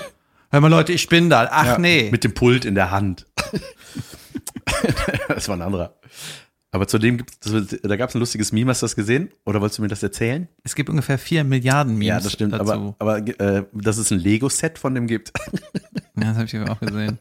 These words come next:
Speaker 1: <laughs> Muss ich natürlich an dich denken.
Speaker 2: Ja, äh, und zwar hab ich ir-, irgendwas gesehen, da war der in dieses, ähm, wie heißt es mit den Präsidentenköppen in dem Sch-, in dem Felsen? Rushmore.
Speaker 1: Äh, ja,
Speaker 2: Mount
Speaker 1: Mount
Speaker 2: Rush-,
Speaker 1: Rushmore.
Speaker 2: Mount Rushmore.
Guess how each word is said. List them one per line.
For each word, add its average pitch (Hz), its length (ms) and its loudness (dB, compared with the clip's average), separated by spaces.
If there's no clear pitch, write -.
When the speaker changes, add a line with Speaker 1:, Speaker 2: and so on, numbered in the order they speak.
Speaker 1:
<laughs> - 180 -20
Muss 98 180 -8
ich - 80 -8
natürlich 101 260 -4
an 123 80 -2
dich 107 180 -10
denken. - 240 -12
Speaker 2:
Ja, 127 240 2
äh, 131 400 4
und 127 160 -4
zwar 143 220 2
hab 156 80 0
ich - 120 -8
ir-, 156 360 -2
irgendwas 151 400 0
gesehen, 143 340 2
da 123 160 2
war 139 140 4
der 139 260 2
in 139 120 0
dieses, 127 580 -2
ähm, 117 760 2
wie 123 100 0
heißt 156 160 2
es - 60 -12
mit 147 100 -4
den 135 120 -2
Präsidentenköppen 143 840 -2
in 170 80 -2
dem 160 140 0
Sch-, - 160 -10
in 151 80 -2
dem 143 80 -4
Felsen? 165 540 -2
Rushmore. 135 580 2
Speaker 1:
Äh, 90 40 -6
ja, 90 140 0
Speaker 2:
Mount 135 160 4
Speaker 1:
Mount 92 140 4
Speaker 2:
Rush-, 95 80 2
Speaker 1:
Rushmore. 82 440 -2
Speaker 2:
Mount 120 120 -2
Rushmore. 151 440 -2